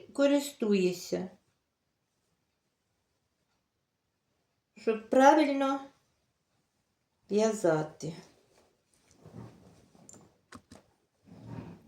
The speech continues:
Переключила. Тут в мене вже зараз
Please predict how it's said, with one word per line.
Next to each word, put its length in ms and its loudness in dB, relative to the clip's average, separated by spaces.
Переключила. 1160 4
Тут 300 -2
в 40 -6
мене 220 0
вже 180 0
зараз 240 -2